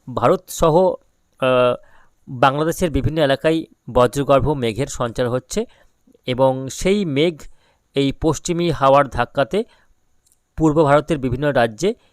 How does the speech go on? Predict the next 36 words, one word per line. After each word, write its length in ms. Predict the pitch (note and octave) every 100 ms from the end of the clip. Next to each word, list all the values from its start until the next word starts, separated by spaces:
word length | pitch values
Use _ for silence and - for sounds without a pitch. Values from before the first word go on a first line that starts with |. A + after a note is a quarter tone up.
| _ -
এই 180 | C#3 C3
মেঘ 400 | A#2 D#3 D3+ -
প্রবেশ 320 | B2 A#2 A#2
করছে, 420 | - B2 - G3+
যার 240 | - A#2
ফলে 320 | A2+ - C#3+ G#3 _ _ _ C#3 A2+
গত 280 | C3 C3+ F3+
কয়েকদিন 540 | E3+ C#3 B2+ A#2 D3
ধরেই 280 | B2+ D3+ D#3+
বিহার, 360 | A#2+ A#2+ B2+ C3
ঝাড়খণ্ড 600 | A2 G#2+ - C#3+ D#3+ E3 _ _ _ -
এবং 420 | C3 A#2 A#2+ A#2 -
উড়িষ্যা 360 | C3 C#3+ -
সহ 240 | C#3+ C#3 D3
পশ্চিমবঙ্গ, 720 | C#3+ B2 - C#3 B2+ C3 C3
বাংলাদেশে 600 | A#2 A2+ A#2 B2 B2 G3+ - _ _ A2
ব্যাপক 340 | A#2+ A#2 D3
ঝড় 280 | G#2+ A#2+ A2+
বৃষ্টি 360 | G#2+ A#2+ -
লক্ষ্য 400 | F3+ A2+ - -
করা 240 | C3 C3+ A#2
যাচ্ছে। 440 | G#2 G#2 - A#2 - _ _ _ -
তো 340 | B2+ B2 A#2+
আসুন 280 | C#3 D#3 G#3+
আমরা 180 | F3+ D#3+
দেখে 240 | C3 -
নেব 120 | D#3+
আজকে 440 | D3+ B2+ - - G#3+
রবিবার 380 | E3+ C3+ C3 C#3
সারাদিন 440 | C#3+ B2+ A#2+ C3
কোথায় 280 | B2+ A#2+ B2+
কেমন 280 | B2+ B2 A2+
ঝড় 280 | F2+ A#2
বৃষ্টির 360 | C#3+ D3 - C#3+
সম্ভাবনা 520 | - A#2+ A2+ A2 A#2 A2+
রয়েছে। 360 | G#2+ G#2+ F3+